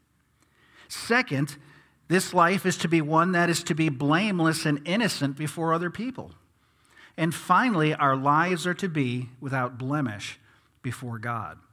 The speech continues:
So let's just take a few minutes and look at these three areas. First of all, submission to God.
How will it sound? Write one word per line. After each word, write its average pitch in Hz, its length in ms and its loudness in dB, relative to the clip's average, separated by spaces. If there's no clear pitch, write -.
So - 140 -8
let's 277 180 4
just - 160 -4
take 196 200 0
a 202 60 0
few 160 220 -4
minutes 156 320 0
and 120 120 -4
look 135 160 -6
at 123 80 -8
these 120 200 -10
three 131 260 -6
areas. 113 340 -4
First 220 300 0
of 151 140 0
all, 139 240 4
submission 135 600 -4
to 123 60 -4
God. 107 400 -8